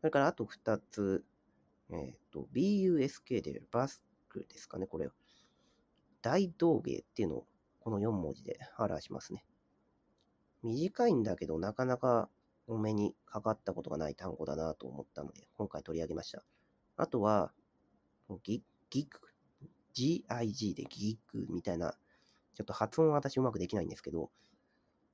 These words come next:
これ三文字で路上ライブを意味するそうです。これも短い割にはあんまり見たことない単語だなということで、今回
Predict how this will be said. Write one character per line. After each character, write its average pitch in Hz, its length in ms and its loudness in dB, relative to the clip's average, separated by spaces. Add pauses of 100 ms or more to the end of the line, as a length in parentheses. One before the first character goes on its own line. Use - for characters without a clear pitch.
(220)
こ - 140 -2
れ 180 100 4
三 220 340 0
文 101 140 2
字 76 100 -4
で 92 160 2
路 110 220 2
上 170 180 4
ラ 190 100 4
イ 175 60 4
ブ 101 100 -6
を 80 60 0
意 82 40 0
味 78 100 0
す - 120 -12
る - 60 -10
そ - 140 -4
う - 40 -2
で - 60 -8
す。 - 140 -14 (680)
こ 170 120 4
れ 185 100 6
も 175 260 6 (1000)
短 175 460 2
い 190 60 4
割 117 200 4
に 113 140 4
は 82 100 2
あ 92 40 4
ん 110 100 2
ま 110 80 2
り 110 60 2
見 120 100 2
た 156 120 6
こ 110 80 -4
と 92 60 -2
な 95 120 2
い 98 60 -2
単 90 140 -4
語 82 100 -2
だ 104 100 0
な 113 100 0
と 107 120 -6
い 95 60 2
う 92 40 -4
こ 101 100 -8
と 85 80 -2
で、 139 220 2 (640)
今 107 140 -2
回 110 300 0